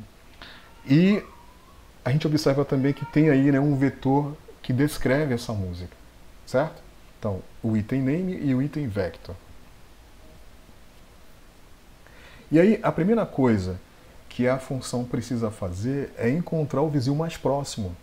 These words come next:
da música, é, de Chris, de Chris, é, Cagle. Então, ele precisa ver como o vizinho mais próximo avaliou, né, como, como o vizinho mais próximo avaliou a música de Chris Crago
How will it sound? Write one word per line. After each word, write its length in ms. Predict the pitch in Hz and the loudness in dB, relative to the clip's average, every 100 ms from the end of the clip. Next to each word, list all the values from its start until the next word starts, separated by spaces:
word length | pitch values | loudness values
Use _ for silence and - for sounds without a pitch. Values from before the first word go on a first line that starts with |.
| - - - - | -20 -20 -20 -6
da 160 | 98 | -2
música, 480 | 104 113 120 113 117 117 - - | 0 -2 -4 -2 -2 -2 -10 -6
é, 420 | 104 101 101 98 | -2 -2 -2 -4
de 140 | 104 | -6
Chris, 260 | - 139 - - - | -6 -6 -6 -18 -12
de 160 | 110 101 | -8 -8
Chris, 380 | - 123 123 - - - | -2 0 0 -4 -14 -10
é, 280 | 101 98 98 | -6 -6 -6
Cagle. 380 | - 123 101 92 - - - - - - - - - - - - - - 131 | -2 0 -2 -6 -12 -20 -20 -20 -20 -20 -20 -20 -20 -20 -20 -20 -20 -6 -4
Então, 320 | 143 165 160 | 4 4 4
ele 160 | 135 147 | 2 2
precisa 480 | 156 - 156 156 | -2 -4 -2 0
ver 420 | 165 104 110 156 180 - - - - - - - - - - - - | 0 -2 2 2 0 -8 -18 -20 -20 -20 -20 -20 -20 -20 -20 -20 2
como 300 | 208 247 233 | 6 8 6
o 20 | |
vizinho 320 | 175 156 139 | 2 2 0
mais 220 | 147 135 - | 0 -4 -2
próximo 480 | 127 135 - 143 - | 0 0 -2 -6 -4
avaliou, 840 | 139 143 170 180 135 156 190 104 - - - - - - - - - - - - - | -4 -2 0 0 4 4 4 0 -8 -20 -20 -20 -20 -20 -20 -20 -20 -20 -20 -20 -10
né, 240 | 104 147 - | -6 -6 -4
como, 400 | 185 190 139 - | -2 0 -2 -4
como 200 | - 147 | -4 -2
o 20 | 131 | 0
vizinho 280 | 117 110 | 0 0
mais 220 | 107 107 - | -2 -4 -2
próximo 460 | 123 139 - 98 - - - - | -2 -2 -4 -12 -12 -20 -20 -4
avaliou 480 | 113 120 139 131 170 | -2 0 2 2 2
a 60 | 143 | 2
música 480 | 123 131 143 139 | 0 -2 -2 -4
de 100 | 127 | -4
Chris 220 | 120 120 - | -4 -4 -2
Crago 500 | - 147 143 98 | 0 2 2 -2